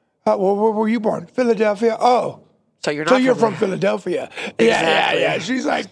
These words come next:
Speaker 1: "Fuck that," you know?
Speaker 2: Yeah, yeah, yeah.
Speaker 1: So it's just,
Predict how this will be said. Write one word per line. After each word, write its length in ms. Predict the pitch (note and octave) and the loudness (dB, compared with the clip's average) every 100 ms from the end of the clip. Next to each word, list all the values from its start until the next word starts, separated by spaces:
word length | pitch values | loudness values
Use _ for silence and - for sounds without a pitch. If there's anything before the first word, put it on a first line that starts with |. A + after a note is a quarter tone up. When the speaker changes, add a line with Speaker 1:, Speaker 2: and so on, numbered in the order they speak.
| _ | _
Speaker 1:
"Fuck 280 | - A#3+ - | -2 -2 0
that," 280 | - E3 - - | -4 -4 -8 -4
you 140 | G#3+ | -4
know? 260 | G3+ G3 F#3+ - | -2 -4 -6 -6
Speaker 2:
Yeah, 200 | F3+ D#3 | -4 -4
yeah, 120 | C#3+ | -4
yeah. 240 | C3+ A#2+ C3 - - | -6 -8 -10 -20 -2
Speaker 1:
So 180 | A#3+ B3 A#3+ | 0 2 0
it's 160 | A3+ | 0
just, 320 | C4+ A#3+ - | -2 -4 -8